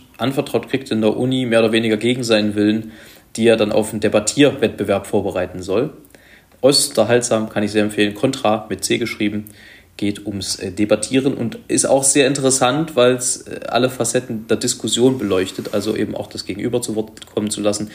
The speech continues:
Wie kann man eben rhetorisch dagegenhalten und wird nicht persönlich und so weiter und so fort. Lohnt sich sehr, da gerne mal reinschauen. Ist nicht bezahlt, sondern das sage ich aus <laughs> freien Stücken, weil ich's gut mit euch meine. Ähm, und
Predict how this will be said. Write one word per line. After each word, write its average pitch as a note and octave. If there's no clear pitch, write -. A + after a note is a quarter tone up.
Wie A2
kann G#2+
man G2+
eben A2
rhetorisch C3+
dagegenhalten A2+
und F#2+
wird G2+
nicht C3+
persönlich G#2
und A#2
so G2+
weiter F#2+
und -
so -
fort. A2
Lohnt D3+
sich C#3+
sehr, F#2
da F#2+
gerne F#2+
mal F#2
reinschauen. F#2+
Ist -
nicht -
bezahlt, G2+
sondern G2
das G2+
sage G#2+
ich -
aus A2
<laughs> -
freien -
Stücken, B2
weil G#2
ich's G#2
gut C3
mit A2+
euch -
meine. G#2
Ähm, A2
und A2